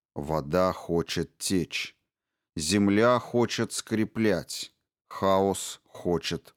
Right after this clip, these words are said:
поглощать. Спираль хаоса тянулась вверх всё быстрее и быстрее.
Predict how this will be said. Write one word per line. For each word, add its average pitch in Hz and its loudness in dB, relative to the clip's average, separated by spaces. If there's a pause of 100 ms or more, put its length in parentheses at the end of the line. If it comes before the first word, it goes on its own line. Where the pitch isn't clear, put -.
поглощать. 78 -4 (680)
Спираль 135 2
хаоса 143 2
тянулась 135 4
вверх 123 2
всё - 0
быстрее 113 2
и 104 -4
быстрее. 90 -2